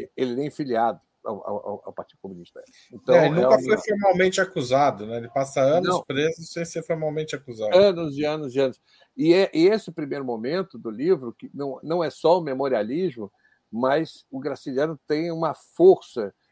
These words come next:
Speaker 1: ensaística, assim, de reflexão sobre o poder, e com aquela ironia cortante, que é que ele cunha o, o, o termo, né? O pequeno fascismo tupinambá, né? Que ele chama,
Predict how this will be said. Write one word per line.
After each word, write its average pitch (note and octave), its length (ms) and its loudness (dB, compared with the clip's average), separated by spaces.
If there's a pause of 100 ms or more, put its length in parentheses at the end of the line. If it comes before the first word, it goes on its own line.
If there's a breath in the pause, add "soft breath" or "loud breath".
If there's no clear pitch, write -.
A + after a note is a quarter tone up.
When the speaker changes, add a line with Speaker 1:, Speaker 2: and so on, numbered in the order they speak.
(140)
Speaker 1:
ensaística, B2 960 -2 (180)
assim, - 260 -10
de A2 100 -12
reflexão C3 600 2
sobre A#2+ 180 -4
o - 20 -20
poder, A#2 340 0 (300 soft breath)
e G3 160 0
com G#3 220 2
aquela F3+ 360 4
ironia C#3 840 0
cortante, C3+ 560 -4
que - 100 -6
é C3 80 0
que E3+ 120 -2
ele D3 160 -2
cunha E3+ 420 2
o, A#2+ 360 -10
o, A2+ 160 -6 (100)
o A#2 140 -6
termo, C#3+ 280 2
né? C#3+ 160 -2 (320 soft breath)
O C3 80 -4
pequeno E3+ 500 2
fascismo D3 580 -4
tupinambá, A2+ 880 -2
né? G#2 260 -18
Que - 100 -16
ele G2+ 100 -12
chama, G#2 300 -6